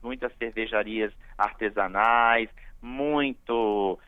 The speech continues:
é, churrasco, muitos bares descolados, então dá pra curtir aí Porto Alegre como base, ficar aí um, dois dias, e também visitando as cidades que estão no entorno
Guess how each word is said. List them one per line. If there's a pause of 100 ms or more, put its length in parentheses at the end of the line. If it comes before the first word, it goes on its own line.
(100)
é,
churrasco,
muitos
bares
descolados,
então (460)
dá
pra
curtir
aí (220)
Porto
Alegre
como
base,
ficar
aí
um,
dois
dias, (280)
e
também
visitando
as
cidades
que
estão (280)
no
entorno